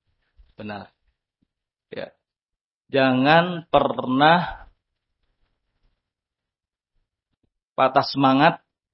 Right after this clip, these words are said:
untuk terus memperbaiki kualitas diri. Caranya dua ini. Ilmu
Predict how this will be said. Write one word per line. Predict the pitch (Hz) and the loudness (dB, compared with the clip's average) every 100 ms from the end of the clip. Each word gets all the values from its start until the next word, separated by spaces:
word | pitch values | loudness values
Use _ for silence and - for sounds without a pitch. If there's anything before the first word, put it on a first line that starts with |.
| _ _ _ _ _ _ _ _ | _ _ _ _ _ _ _ _
untuk | 127 127 127 160 160 - | -2 0 2 0 -2 -4
terus | 139 131 143 175 - | -4 0 0 0 0
memperbaiki | 151 147 135 135 135 131 131 165 | -2 0 0 0 2 2 0 -4
kualitas | - 139 139 139 151 - 135 | 0 0 0 0 -4 -4 -8
diri. | 151 156 156 165 - _ _ _ _ _ - _ _ _ _ - | -6 -4 -4 -4 -8 _ _ _ _ _ -20 _ _ _ _ 2
Caranya | 147 135 135 135 151 190 185 _ _ _ _ _ _ _ _ _ - _ _ _ _ _ _ | 4 4 2 2 2 0 -4 _ _ _ _ _ _ _ _ _ -20 _ _ _ _ _ _
dua | 117 131 139 120 | -10 -2 -2 -2
ini. | 110 101 _ _ _ _ _ _ _ _ _ _ _ _ _ _ _ - - _ _ - | -6 -12 _ _ _ _ _ _ _ _ _ _ _ _ _ _ _ -20 -20 _ _ -6
Ilmu | 131 127 147 165 - | -2 0 0 -2 -6